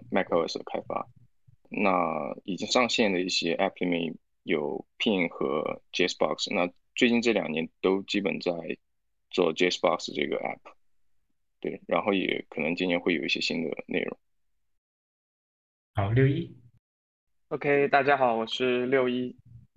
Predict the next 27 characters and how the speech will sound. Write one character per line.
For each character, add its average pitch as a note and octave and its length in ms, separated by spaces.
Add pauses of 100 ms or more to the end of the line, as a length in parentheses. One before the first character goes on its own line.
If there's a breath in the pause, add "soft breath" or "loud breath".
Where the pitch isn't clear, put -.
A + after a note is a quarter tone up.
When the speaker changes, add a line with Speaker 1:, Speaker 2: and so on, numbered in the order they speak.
(160)
Speaker 3:
我 B2+ 240
是 F3 340
大 D#3 220
概 D3 260
从 B2 380
二 C#3+ 180
零 B2+ 240
一 C#3 220
一 E3 80
年 A#2+ 220
开 B2 160
始 A2+ 180
做 A#2 640
Mac C#3+ 320
应 B2 80
用 B2 160
的 G#2+ 80
开 A#2 200
发， A2+ 280 (480)
然 A#2 160
后， A#2+ 500 (840)
呃， A#2+ 220
之 D3+ 120
前 D3+ 160
有 C#3+ 140
两 A2+ 260
段， D3+ 460